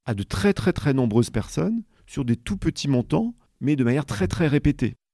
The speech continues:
Et donc là, on a des enjeux de, de risque, hein, vous parlez de corruption, très, très forts. Et donc, les départements ont ressenti peut-être plus que d'autres le besoin de,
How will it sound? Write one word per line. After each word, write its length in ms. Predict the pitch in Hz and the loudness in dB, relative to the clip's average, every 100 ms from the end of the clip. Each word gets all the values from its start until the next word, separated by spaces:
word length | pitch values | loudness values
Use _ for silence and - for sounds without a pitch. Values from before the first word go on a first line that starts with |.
| - | -14
Et 80 | 104 | -10
donc 240 | 104 101 | -6 -2
là, 160 | 123 160 | 0 2
on 100 | 143 | 2
a 80 | 107 | 0
des 200 | 104 101 | 0 -2
enjeux 360 | 104 95 135 | -2 -2 -2
de, 200 | 123 95 | -2 -2
de 120 | 90 95 | -2 -2
risque, 400 | 110 160 - 113 | 0 -2 -4 -6
hein, 140 | 110 | -4
vous 120 | 101 | -6
parlez 220 | - 95 | -6 -8
de 60 | 98 | -8
corruption, 560 | 117 110 104 - 165 180 _ _ | -2 0 -2 0 -2 -2 _ _
très, 180 | - 151 | -4 -2
très 180 | - 139 | 0 -2
forts. 340 | - 110 98 - _ - | 0 -4 -6 -14 _ -8
Et 120 | 117 | -6
donc, 240 | 107 151 151 - | -2 -2 -4 -4
les 80 | 120 | 0
départements 840 | 123 120 - - 110 160 180 156 _ | 0 0 -2 -4 -2 0 -2 -4 _
ont 220 | 131 143 139 | -6 -4 0
ressenti 440 | 131 120 131 156 | -2 -2 -6 -8
peut-être 240 | - 107 - | -4 -4 -4
plus 240 | - 160 | -12 -4
que 100 | 143 | -2
d'autres 380 | 123 147 170 135 | 2 4 4 4
le 120 | 117 | 2
besoin 500 | 120 120 113 143 160 _ _ - | 2 0 0 0 -2 _ _ -16
de, 240 | 117 117 | -6 -4